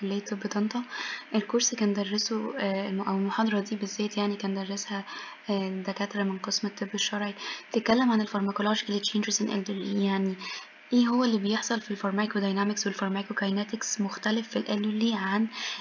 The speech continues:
ال، ال normal أو ال average age. آم، في حاجات بتزيد، حاجات preserved، وحاجات، آه، بتقل. طيب،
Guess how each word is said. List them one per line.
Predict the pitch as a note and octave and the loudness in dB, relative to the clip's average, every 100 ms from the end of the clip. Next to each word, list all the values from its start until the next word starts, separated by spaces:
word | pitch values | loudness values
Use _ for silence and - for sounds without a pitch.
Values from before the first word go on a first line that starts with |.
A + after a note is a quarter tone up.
| - | -2
ال، | G#3+ F#3+ F#3+ F#3+ G3 G3 - | 0 2 0 0 0 -2 -2
ال | G3 F#3+ F#3+ F#3+ F#3+ G3+ | -2 0 0 2 2 2
normal | G#3 G3+ G#3 G3 G3+ | 2 4 4 2 0
أو | F#3+ | 0
ال | |
average | - G3 G3 - | -2 -2 -2 -2
age. | G3 F#3 - - - - - - - - | -4 -4 -4 -6 -8 -10 -10 -12 -14 0
آم، | G#3+ G#3 G#3+ G#3 A3 - | 4 6 4 4 2 -2
في | - | -2
حاجات | - C#4 A3+ G#3 - | 2 4 4 2 0
بتزيد، | G#3 G3+ - A3 A#3+ - - - - | 0 0 0 0 0 -6 -20 -12 0
حاجات | - G3+ A3 | 2 4 0
preserved، | - - A3+ A#3+ A3+ A#3 A#3+ A#3+ - - G#3 | 0 -2 2 4 4 4 2 0 -8 -10 -4
وحاجات، | G3 - G#3 A3 A3 - - - G#3+ | 2 2 4 2 0 -10 -12 -8 -2
آه، | G3 G3 | -2 -2
بتقل. | G3 G3 G3 F#3 F#3 - - - - - | -4 -4 -6 -6 -14 -12 -10 -10 -12 -4
طيب، | G#3 F#3+ | -2 -2